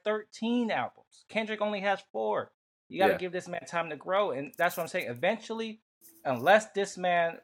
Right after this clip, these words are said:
Speaker 1: God forbid, passes away, even if that does happen, um, he'll probably still go down as the face of this generation while, uh, while Drake is selling out to the pop lane. I, I don't see people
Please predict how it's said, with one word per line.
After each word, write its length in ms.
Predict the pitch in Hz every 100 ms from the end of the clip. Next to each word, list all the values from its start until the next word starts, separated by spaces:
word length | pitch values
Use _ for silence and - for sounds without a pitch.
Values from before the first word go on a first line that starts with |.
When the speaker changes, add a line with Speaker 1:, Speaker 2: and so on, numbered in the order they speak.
| -
Speaker 1:
God 300 | 170 185 185
forbid, 420 | 180 175 160 156
passes 380 | 165 160 175 160
away, 380 | 147 143 135 135 -
even 240 | - 262 254
if 160 | 220
that 240 | 208 165 -
does 260 | 160 185
happen, 480 | 180 185 180 190 185 - _ -
um, 500 | 139 127 123 117 95 - _ _ _ _ - -
he'll 140 | 170 226
probably 320 | 185 185 -
still 260 | - 180 151
go 200 | 165 156
down 320 | 151 147 131 _ - -
as 160 | 135
the 100 | 139
face 300 | 131 151 147
of 120 | 143 127
this 160 | 143
generation 800 | - 147 139 143 139 - 135 135 - - -
while, 540 | 139 139 131 127 131 139
uh, 440 | 135 127 127 123 123 _ -
while 240 | 143 139
Drake 360 | 104 139 147 147
is 160 | 139
selling 300 | - 139 131
out 200 | 127 131 - _
to 120 | - 135
the 80 | 120
pop 340 | - 147 147
lane. 260 | 120 104 90 - - _ - - _ -
I, 180 | 180 240 -
I 120 | 208
don't 260 | 233 214
see 280 | - 202 190
people 640 | 180 190 185 175 156 156